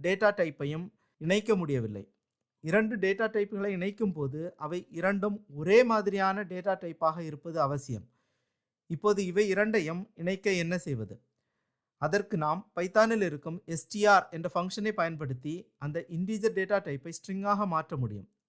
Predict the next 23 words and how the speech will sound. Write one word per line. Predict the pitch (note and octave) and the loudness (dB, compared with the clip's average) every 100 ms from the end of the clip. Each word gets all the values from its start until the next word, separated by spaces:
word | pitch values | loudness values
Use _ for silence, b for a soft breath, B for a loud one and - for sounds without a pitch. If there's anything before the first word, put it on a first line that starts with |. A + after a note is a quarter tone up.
| _ | _
இது | E3 E3+ G3+ A3+ B - | -2 4 4 4 B -4
இன்டிஜரை | F3+ G#3 F#3 G3 G3+ G3 | 0 0 2 2 0 -2
ஸ்ட்ரிங்காக | - G3+ G#3 G3+ G#3 | -4 0 4 4 4
மாற்றும். | D3+ B2+ - - C#3+ | 2 0 -4 -8 -2
இதன் | F#3+ F#3 | 0 0
மூலம் | D#3+ E3 F3+ - _ _ - | 0 0 -2 -12 _ _ -8
இது | E3 | -2
ஒரு | F3+ F3 | 0 0
ஸ்ட்ரிங்குடன் | - G3+ G3+ G#3+ G3 G#3+ G#3+ | -2 -4 0 2 4 2 -2
மற்றொரு | E3+ F#3 G#3 G3+ | -6 0 0 0
ஸ்ட்ரிங் | - A3 A3 F3+ | -4 -4 -4 -4
இணைவது | F3 F3+ F3+ - | -4 -2 -4 -2
போல் | F#3 F3 | -2 2
மாறுகிறது. | D3 D#3+ C3+ A2 F#2+ - _ _ _ D#3 | 4 4 2 -2 -6 -16 _ _ _ -6
இப்போது | E3+ G#3 F#3+ G3+ A3 | 4 6 8 6 6
இதை | F#3 F#3 F3 | 0 -2 2
சேவ் | G3+ G#3+ G#3+ | 4 4 2
செய்த | E3+ | -2
பின் | E3+ G3 F3 | -2 -2 0
ரன் | F3 F3 | 0 0
செய்து | F3+ D#3+ - | -2 -2 -2
பார்க்கலாம். | C3 B2+ G2+ F2 _ _ _ _ _ _ _ _ _ _ _ _ _ _ _ F3 | -4 -4 -12 -14 _ _ _ _ _ _ _ _ _ _ _ _ _ _ _ -2
இது | F3 | 4